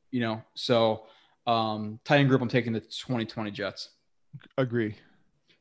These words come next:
Speaker 1: Um, receiver. <laughs>
Speaker 2: Dude, this is, like, there's no
Speaker 1: This is
Speaker 2: comparison.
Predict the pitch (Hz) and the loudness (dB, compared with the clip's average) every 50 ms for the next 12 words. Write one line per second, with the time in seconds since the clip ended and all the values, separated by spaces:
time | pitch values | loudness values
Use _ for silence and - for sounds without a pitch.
0 | _ _ - 113 110 110 110 107 104 117 123 131 127 - 160 165 160 147 156 160 | _ _ -6 -4 -2 -2 -2 -4 -4 0 2 2 2 4 6 6 8 8 8 8
1 | 156 139 135 139 139 156 - - - - - 190 117 - - - - - - - | 6 6 2 -4 -4 -4 -4 -2 -2 2 4 4 4 4 -2 -4 0 0 -2 -2
2 | - - 247 233 214 208 214 190 - - - 143 131 120 120 135 143 139 - 160 | -2 -8 -6 -6 -6 -6 -8 -10 -10 -2 0 0 0 2 2 0 0 2 0 -2
3 | 143 127 113 - 120 123 120 113 113 110 107 - - - - - - 135 131 - | -2 -4 -4 -4 -4 -2 -2 0 0 -2 -4 -10 -18 -18 -20 -12 -8 -6 -4 2
4 | 151 160 151 254 254 240 185 135 170 196 175 - - 123 104 101 | 2 2 4 6 4 4 6 4 6 6 4 4 2 -2 -4 -6